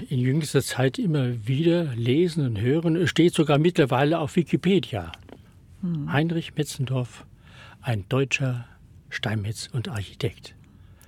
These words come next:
Speaker 2: Und kann man das glauben?
Speaker 1: Es ist ein Märchen. Es ist ein Märchen. Sicher ist Heinrich in einem Steinmetzbetrieb groß geworden, aber,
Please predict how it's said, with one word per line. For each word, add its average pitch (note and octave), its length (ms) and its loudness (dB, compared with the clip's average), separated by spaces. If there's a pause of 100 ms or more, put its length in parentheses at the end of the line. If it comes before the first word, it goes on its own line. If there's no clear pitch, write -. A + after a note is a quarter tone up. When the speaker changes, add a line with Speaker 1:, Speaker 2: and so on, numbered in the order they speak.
(120)
Speaker 2:
Und F#3+ 260 -4
kann F#3+ 120 0
man E3+ 100 2
das E3+ 160 -4
glauben? F#3+ 380 -4 (180)
Speaker 1:
Es A2 120 -6
ist B2 140 -6
ein B2 140 -4
Märchen. F#2+ 400 -8 (1200)
Es C3+ 120 0
ist D#3+ 160 2
ein C#3 200 4
Märchen. B2 520 0 (760)
Sicher F3 560 4
ist - 300 0
Heinrich D#3 560 2
in C4 340 0
einem A2+ 460 0
Steinmetzbetrieb C3+ 920 0
groß E3+ 340 4
geworden, C3+ 640 2
aber, C3 540 0